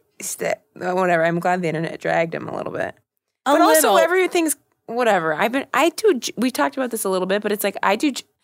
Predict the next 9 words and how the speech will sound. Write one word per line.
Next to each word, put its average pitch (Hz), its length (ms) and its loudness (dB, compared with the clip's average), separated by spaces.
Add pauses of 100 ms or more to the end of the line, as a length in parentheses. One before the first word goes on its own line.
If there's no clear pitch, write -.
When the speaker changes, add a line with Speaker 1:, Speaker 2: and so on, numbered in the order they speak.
(300)
Speaker 1:
my 220 200 0
earliest 285 640 2
jokes 240 420 2
were 175 640 2 (540)
self-deprecating 185 840 0
about 165 280 4
my 175 140 2
Speaker 2:
Mm-hmm. 208 100 4
Speaker 1:
weight. 226 360 2